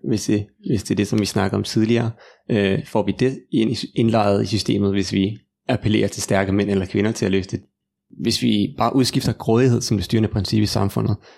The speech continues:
med, med magt eller appel til, til en førerskikkelse, så kan vi heller ikke forvente, at vi,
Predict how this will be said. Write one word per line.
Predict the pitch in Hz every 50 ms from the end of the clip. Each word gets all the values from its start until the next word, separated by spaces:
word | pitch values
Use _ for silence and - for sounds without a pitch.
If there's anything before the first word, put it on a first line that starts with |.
| _ _ -
med, | - 101 101 101 95 98 - - - - -
med | - 104 104 101 98 95 92
magt | 95 101 95 95 95 - - -
eller | - 101 98
appel | - - - 110 113 107
til, | - - 117 101 98 92
til | - 117 98 95 - 113
en | 98 90
førerskikkelse, | - 107 104 101 - - 110 95 - 101 104 104 - - - - - _ _ _ - - - -
så | - - 127 113
kan | - 120
vi | 98 101
heller | 101 104
ikke | 104 -
forvente, | 113 98 101 101 107
at | 98
vi, | 101 98 98 110